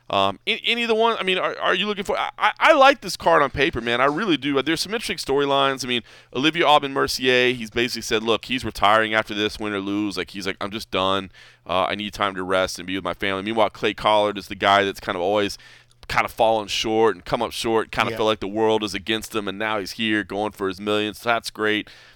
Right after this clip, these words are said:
Speaker 1: Uh, Dennis Goltsov and Renan Ferreira is just two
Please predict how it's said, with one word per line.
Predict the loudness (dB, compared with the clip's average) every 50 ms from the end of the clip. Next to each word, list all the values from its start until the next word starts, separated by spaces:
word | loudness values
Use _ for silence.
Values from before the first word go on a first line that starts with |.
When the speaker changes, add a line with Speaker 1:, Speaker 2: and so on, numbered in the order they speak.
| _ _ _ _
Speaker 1:
Uh, | -2 0 0 0 0 -2
Dennis | -4 -2 -2 -4
Goltsov | -2 0 0 0 2 2 2 4 4 4 2
and | -2 -6 -4
Renan | -4 -4 -4
Ferreira | -4 -6 -6 0 0 2 2 2 2
is | 0 -2 -4 -6
just | -8 -8 -8 -10
two | -6 -6 -4 -4 -4 -4 -6